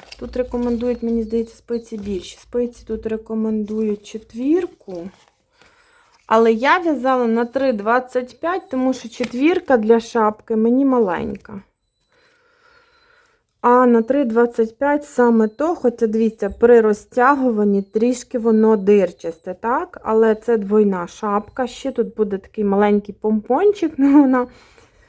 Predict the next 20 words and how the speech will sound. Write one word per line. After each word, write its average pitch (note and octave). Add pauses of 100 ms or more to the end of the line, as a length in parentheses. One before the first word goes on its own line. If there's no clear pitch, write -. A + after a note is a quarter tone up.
(220)
трішки C#4
смішно, C4+
звичайно, A#3+
виглядає. G#4 (960)
Але G#3 (360)
це C4+
замовлення A#3
дитини. D#4 (1120)
І B3
вона A3+
її A3+
буде A3
носити G#3+
до G#3+
школи E4
вже, A#3
напевно, A3+
на G#3+
наступний A#3
рік, D#4